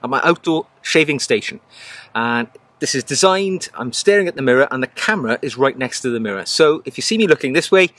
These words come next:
it means I'm looking in the mirror. So today, I'm just gonna have a normal double-edged safety razor shave, but in the great outdoors.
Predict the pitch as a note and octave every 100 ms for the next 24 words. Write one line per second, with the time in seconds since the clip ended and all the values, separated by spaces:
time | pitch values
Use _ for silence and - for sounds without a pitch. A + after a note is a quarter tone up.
0 | - - - F#3 F#3 F3 C3+ - C#3 C#3
1 | C#3 B2+ A#2+ G#2+ F#2+ - _ - - -
2 | - F3+ - B3 A#3 A#3 B3+ - E3+ G#3+
3 | G3+ - D#3+ B2+ G2 C3+ - - - C#3+
4 | D#3 F3 F#3+ F#3 E3+ - B3+ F#3 C#3+ C#3
5 | - - - - A3+ A3 - G3+ D#3 B2
6 | A2 A2+ - B2+ D#3+ - _ _ _ _
7 | _ D#3 D#3+ D#3 D3 C3+ B2 A2+ G#2 E2
8 | -